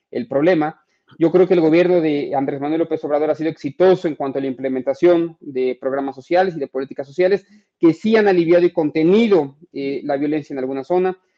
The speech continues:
Creo que la creación de la Guardia Nacional ha sido un acierto, pero las crisis a nivel local siguen siendo altísimas. México tiene hoy prácticamente la misma cantidad de policías locales,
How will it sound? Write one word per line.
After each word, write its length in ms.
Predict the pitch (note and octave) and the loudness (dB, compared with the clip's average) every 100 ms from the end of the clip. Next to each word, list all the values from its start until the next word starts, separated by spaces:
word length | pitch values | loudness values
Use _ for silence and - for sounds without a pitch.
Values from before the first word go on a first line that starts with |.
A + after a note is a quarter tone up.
| _ _ | _ _
Creo 180 | - F3 | 0 2
que 80 | F3 | 2
la 100 | E3 | 2
creación 380 | D#3 - F3 E3+ | 0 2 2 2
de 60 | |
la 80 | D#3 | 0
Guardia 280 | C#3 D3+ D3 | 0 0 -2
Nacional 300 | C#3 C#3 C3+ | -6 -8 -6
ha 60 | C3+ | -6
sido 140 | C3+ | -8
un 60 | C3 | -8
acierto, 520 | - E3 E3 F3+ F3+ _ _ _ _ | -2 -2 0 -4 -4 _ _ _ _
pero 520 | - F#3+ F#3+ F#3+ G3 E3+ | 4 6 8 6 4 0
las 240 | E3 D#3+ | -4 -2
crisis 260 | - A3+ G3+ | -4 -2 0
a 60 | |
nivel 280 | F3+ E3+ F3 | 2 2 2
local 340 | E3+ - E3+ D#3 | 2 2 0 -2
siguen 220 | E3 D#3 | -4 -4
siendo 240 | E3 D#3 | -2 -2
altísimas. 640 | D3 - F#3 E3+ C#3+ C3+ D3+ | -2 -2 -2 -2 -4 -4 -2
México 360 | E3+ F3 F#3 | -2 -4 -4
tiene 280 | F3+ F3+ F3+ | 0 2 4
hoy 260 | F#3 F#3 F3 | 4 4 0
prácticamente 540 | F3+ F3 E3+ E3 E3+ | -6 -4 -6 -6 -4
la 80 | D#3+ | -2
misma 320 | F3+ F3+ F3+ | -2 -2 -4
cantidad 260 | D#3 D3+ D#3+ | -4 -4 -4
de 60 | |
policías 400 | - C#3 C3+ D#3 | -4 -8 -8 -10
locales, 560 | D3 - D#3 D#3 D#3+ | -10 -2 0 0 -4